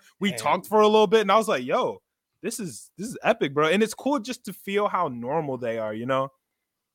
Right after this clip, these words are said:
Speaker 2: Mm-hmm.
Speaker 1: 'Cause, like,
Speaker 2: Yeah,
Speaker 1: some
Speaker 2: man.
Speaker 1: Oh, go ahead.
Speaker 2: Yeah, no, go ahead.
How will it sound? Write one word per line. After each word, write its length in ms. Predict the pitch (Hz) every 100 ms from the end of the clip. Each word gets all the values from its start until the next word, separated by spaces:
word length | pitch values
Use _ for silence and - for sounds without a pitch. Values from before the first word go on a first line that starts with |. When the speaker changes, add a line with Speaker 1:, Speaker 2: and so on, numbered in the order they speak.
| _
Speaker 2:
Mm-hmm. 340 | 127 131 123 139 - -
Speaker 1:
'Cause, 140 | 202
like, 120 | 214
Speaker 2:
Yeah, 120 | 143 156
Speaker 1:
some 100 | 139
Speaker 2:
man. 140 | 123 -
Speaker 1:
Oh, 140 | 143 139
go 80 | 131
ahead. 160 | 127 - _ _ _
Speaker 2:
Yeah, 100 | 151
no, 160 | 143 135
go 100 | 143
ahead. 260 | 135 110